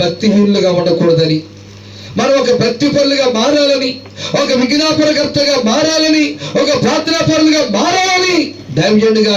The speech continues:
నా యొక్క ఆశ. దేవుని ప్రజలారా, ఈ రాత్రి పరిశుద్ధాత్మ దేవుడు చెప్తున్నాడు. ఏమండి, నిజంగా భక్తి పరులుగా మారే ఆశ ఉందండి మీకు?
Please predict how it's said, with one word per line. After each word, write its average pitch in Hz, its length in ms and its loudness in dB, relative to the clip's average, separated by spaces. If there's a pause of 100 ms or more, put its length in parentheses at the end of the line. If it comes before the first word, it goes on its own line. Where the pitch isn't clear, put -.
నా 190 120 0
యొక్క 180 140 -6 (160)
ఆశ. - 320 0 (3000)
దేవుని 311 320 0
ప్రజలారా, 269 480 2 (1600)
ఈ 226 120 2
రాత్రి 311 240 0 (100)
పరిశుద్ధాత్మ 302 640 0
దేవుడు 302 220 0
చెప్తున్నాడు. 277 420 0 (760)
ఏమండి, 240 260 -2 (1600)
నిజంగా 294 320 2 (100)
భక్తి 269 300 0
పరులుగా 262 260 2 (100)
మారే 254 220 2 (140)
ఆశ 247 100 0 (120)
ఉందండి 247 300 2
మీకు? 262 200 0